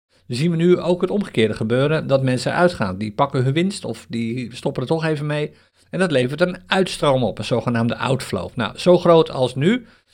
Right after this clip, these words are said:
is die outflow nog niet geweest. Dit is de eerste echte outflow, dus ja, het is al heel snel een record natuurlijk.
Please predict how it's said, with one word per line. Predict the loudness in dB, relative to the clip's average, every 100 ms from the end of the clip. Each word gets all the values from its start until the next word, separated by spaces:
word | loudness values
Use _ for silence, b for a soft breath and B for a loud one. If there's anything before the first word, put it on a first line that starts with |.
| b
is | -6
die | -4
outflow | -4 -4 4 4
nog | 4
niet | 0 0
geweest. | 0 2 2
Dit | 2
is | 0
de | -2 2
eerste | 4 4 0
echte | -4 -4 -6 -4
outflow, | -2 -2 2 2
dus | 2
ja, | 2 2
het | 0 -2
is |
al | -4 -4
heel | 2 2 2
snel | -2 -4 -2
een | -2
record | 0 4 4
natuurlijk. | 4 4 4 4